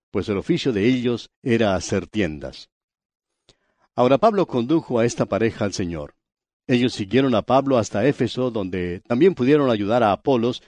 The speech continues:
según leemos allá en el libro de los Hechos de los Apóstoles,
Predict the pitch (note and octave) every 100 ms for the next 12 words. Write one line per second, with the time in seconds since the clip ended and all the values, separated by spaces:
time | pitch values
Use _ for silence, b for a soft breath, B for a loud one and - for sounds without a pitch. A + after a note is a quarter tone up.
0 | b - F#2+ G2+ G2 A2 - F#2 G2+ G#2+
1 | F#2+ A2 G2+ F2+ - A#2 - G2+ F2+ E2+
2 | G2+ D#3+ B2 B2 B2